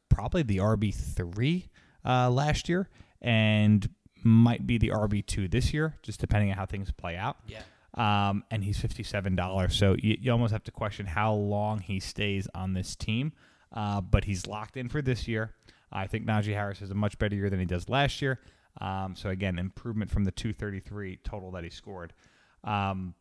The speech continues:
Speaker 1: but a three dollar Ramondre Stevenson should be on J O S for a lifetime contract.
Speaker 2: Yep.
Speaker 1: And then his first round pick last year in the twenty twenty-two corn draft,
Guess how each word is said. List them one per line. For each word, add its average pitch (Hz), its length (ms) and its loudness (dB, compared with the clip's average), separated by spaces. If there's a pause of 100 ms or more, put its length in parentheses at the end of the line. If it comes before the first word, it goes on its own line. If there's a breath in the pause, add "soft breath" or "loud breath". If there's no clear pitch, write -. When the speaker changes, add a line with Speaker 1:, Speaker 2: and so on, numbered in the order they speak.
Speaker 1:
but 175 300 4 (420)
a - 60 -8
three - 280 4
dollar 135 400 4
Ramondre 113 420 4
Stevenson 143 520 2
should 120 280 -2
be 113 120 -2
on 110 180 0
J 101 220 0
O 101 120 2
S 101 260 2
for - 240 -6
a 95 40 -4
lifetime 90 460 -4
contract. 135 640 0
Speaker 2:
Yep. - 120 -18 (220 loud breath)
Speaker 1:
And 98 120 -2
then 98 80 2
his 95 140 2
first 120 240 2
round 110 220 2
pick 107 200 0
last 107 400 -2
year 104 120 -4
in 101 60 -2
the 98 60 0
twenty 98 280 2
twenty-two 98 460 2
corn 113 280 2
draft, 104 440 0